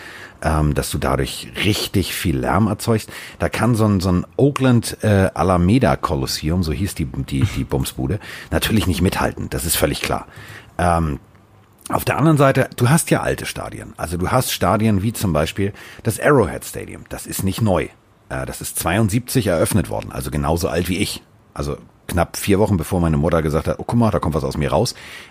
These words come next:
äh, haben die die Bumsbude da aufgemacht. Das hat n-, eine geile Akustik, ohne Leitbleche, ohne alles. Und, ähm, wenn ich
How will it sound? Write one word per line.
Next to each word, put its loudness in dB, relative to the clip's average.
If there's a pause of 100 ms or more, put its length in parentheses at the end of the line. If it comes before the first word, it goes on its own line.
äh, 2
haben 0
die -2
die 0
Bumsbude 0
da -4
aufgemacht. -12 (540)
Das 0
hat 0
n-, 2
eine 4
geile 2
Akustik, -2 (220)
ohne 6 (220)
Leitbleche, -2
ohne 4
alles. -6 (120)
Und, -2
ähm, 2 (360)
wenn 0
ich -2